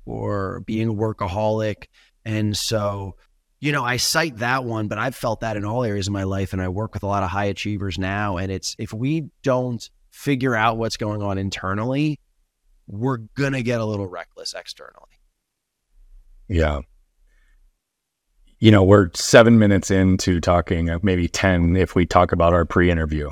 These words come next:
Speaker 2: That's as long as I've known you. But what I wanna really make sure that is very clear is you are an incredible communicator, and your access, both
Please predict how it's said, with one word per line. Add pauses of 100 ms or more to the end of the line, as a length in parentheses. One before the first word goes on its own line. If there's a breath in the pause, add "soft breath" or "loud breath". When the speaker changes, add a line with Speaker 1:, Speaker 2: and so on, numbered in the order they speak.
Speaker 2:
That's
as
long
as
I've
known
you. (600)
But
what
I
wanna
really
make
sure
that
is (240)
very
clear (1000)
is
you
are
an
incredible
communicator, (880)
and
your
access, (220)
both